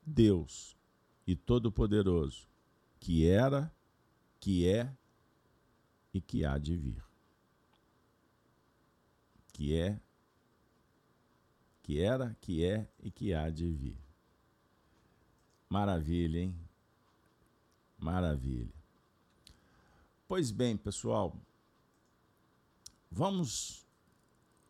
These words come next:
só recordando, na última semana, o Encontro sessenta e oito, a visão do trono da majestade divina. O tema de hoje,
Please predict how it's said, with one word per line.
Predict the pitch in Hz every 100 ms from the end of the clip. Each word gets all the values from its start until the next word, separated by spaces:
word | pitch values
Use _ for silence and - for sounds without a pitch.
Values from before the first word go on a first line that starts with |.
| _ _ _ _ _ _ _ _
só | - 196
recordando, | 196 185 156 120 104 147 135 90 -
na | 120
última | 123 - 123
semana, | - 123 120 156 160
o | 110
Encontro | 101 104 107 107
sessenta | - 117 113
e |
oito, | 123 143 170 160 - - - _ _ _ -
a |
visão | 110 120 95 120 131
do | 131
trono | - 110 117 117
da | 107 113
majestade | 117 104 107 - 104 87 87 82 - _ _ _ _ _ _ _
divina. | - 87 90 78 64 - - _ _ _ _ _ _ _ _ _ _ _ _ _ _ _ _ _ _ _ _ _ _ _ _ _ _ _ _ -
O |
tema | - 175 165 139
de | 127
hoje, | 87 69 -